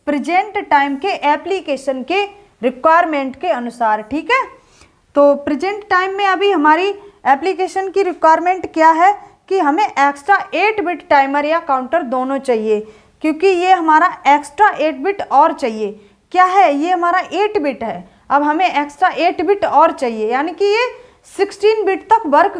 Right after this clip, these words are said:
कर सके, इसकी रिक्वायरमेंट हमारी प्रेजेंट टाइम में हो रही है। तो इसलिए ये हमारा एक्स्ट्रा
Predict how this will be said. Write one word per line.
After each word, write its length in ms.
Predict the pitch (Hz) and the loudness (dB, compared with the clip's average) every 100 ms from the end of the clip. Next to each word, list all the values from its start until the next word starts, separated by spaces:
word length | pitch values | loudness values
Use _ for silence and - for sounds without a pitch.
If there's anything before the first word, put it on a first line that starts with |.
| - | 0
कर 140 | 349 370 | 0 2
सके, 400 | 285 277 214 202 - _ - | -4 -4 -6 -6 -16 _ -8
इसकी 360 | 320 - 403 427 | -6 0 2 2
रिक्वायरमेंट 760 | 349 - 311 311 320 403 392 | 0 0 2 2 0 0 -2
हमारी 320 | 302 269 311 | -2 0 -2
प्रेजेंट 480 | 349 277 247 339 320 | -4 -6 -4 -4 -2
टाइम 200 | 262 226 | -2 -2
में 160 | 262 381 | -2 -2
हो 240 | 220 240 | 0 2
रही 220 | 226 208 196 | 2 2 -2
है। 140 | 196 - _ _ 370 | -6 -14 _ _ -2
तो 100 | 349 | 0
इसलिए 580 | 302 440 370 339 359 466 466 - _ - | 0 0 0 2 2 2 0 -14 _ -4
ये 220 | 254 392 | 0 2
हमारा 380 | 359 294 302 349 - 285 | 2 2 4 2 2 -2
एक्स्ट्रा 360 | 294 - 415 | -2 0 0